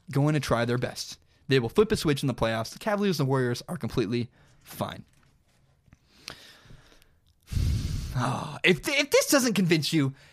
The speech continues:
nothing in the world will convince you of anything. This is the best argument I have ever made in the history of this show. LeBron James is the best basketball player of all time. Now,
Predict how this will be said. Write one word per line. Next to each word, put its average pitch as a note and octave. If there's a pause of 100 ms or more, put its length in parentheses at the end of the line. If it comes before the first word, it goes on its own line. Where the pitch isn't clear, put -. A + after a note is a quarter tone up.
(120)
nothing A#3
in D#3+
the D3
world C3+
will B2+
convince B2+
you A#2+
of -
anything. G#2 (180)
This A3
is F3+
the C3
best D#3
argument D3
I A#2
have A2
ever D#3+
made A#2 (480)
in C#3+
the C#3
history D#3+
of B2
this A#2+
show. - (1000)
LeBron E3+
James D3 (340)
is B2
the B2+
best E3
basketball C3+
player A2+ (440)
of E3+
all C#3+
time. C3
Now, B2+